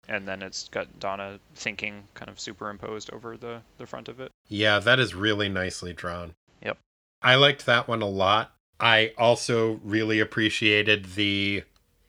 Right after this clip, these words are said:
Speaker 2: the little head nod of Aqualad being, "Where the fuck do you get that coffee?"
Speaker 1: <laughs>
Speaker 2: I liked that panel a lot. I loved the sad, angry eyeballs of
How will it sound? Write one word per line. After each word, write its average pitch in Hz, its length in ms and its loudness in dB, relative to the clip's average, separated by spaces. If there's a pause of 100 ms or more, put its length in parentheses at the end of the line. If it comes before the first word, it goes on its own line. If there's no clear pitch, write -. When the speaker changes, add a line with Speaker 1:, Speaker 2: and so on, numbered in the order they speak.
(420)
Speaker 2:
the 113 100 4
little 110 300 4
head 113 240 4
nod 107 340 2
of 107 300 2
Aqualad 104 680 2
being, 95 300 -4
"Where - 140 -20
the - 100 0
fuck - 360 -2
do 330 80 4
you 320 60 2
get 349 200 0
that 294 240 0
coffee?" 147 480 4 (640)
Speaker 1:
<laughs> - 680 -20
Speaker 2:
I 117 120 6
liked 113 280 2
that 120 240 4
panel 131 360 4
a - 20 4
lot. 143 400 2 (580)
I 107 520 6
loved 107 680 4
the 95 420 0 (720)
sad, 127 680 4 (120)
angry 120 600 -2
eyeballs 123 760 4
of 101 600 0